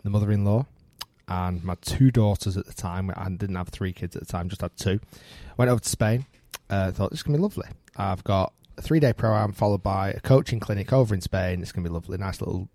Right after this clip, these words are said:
ten days away. And wasn't feeling super confident about my game, but was feeling okay. So I did a practice round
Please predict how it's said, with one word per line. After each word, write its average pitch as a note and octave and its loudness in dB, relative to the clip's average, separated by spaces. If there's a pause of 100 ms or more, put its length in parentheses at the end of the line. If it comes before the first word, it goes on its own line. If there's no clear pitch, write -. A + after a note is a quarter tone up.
(120)
ten G2+ 0
days F2+ 0
away. - -4 (920)
And C3 4 (520)
wasn't F#3+ 8
feeling F3 10
super - 10
confident D#3+ 4
about C#3+ 6
my C#3+ 2
game, C#3+ 6
but B2 4 (220)
was C3 6
feeling B2 6
okay. - 0 (760)
So C3 6
I - 10
did D3 8
a C3 6
practice - 4
round B2 0